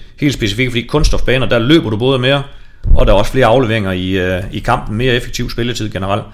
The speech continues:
Der ved vi godt, at den, øh, den måde, kampen blev udført på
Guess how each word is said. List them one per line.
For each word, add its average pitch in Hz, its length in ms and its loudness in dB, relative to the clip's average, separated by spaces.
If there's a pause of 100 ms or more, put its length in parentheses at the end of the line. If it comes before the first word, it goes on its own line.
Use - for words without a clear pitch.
(840)
Der 147 160 2
ved 180 140 4
vi 143 100 0
godt, 131 340 4
at - 340 -6 (1040)
den, 151 120 2 (460)
øh, - 720 -10 (840)
den 165 140 2
måde, 156 180 4
kampen 156 460 -4
blev 110 120 -2
udført 131 440 -4
på 139 360 -2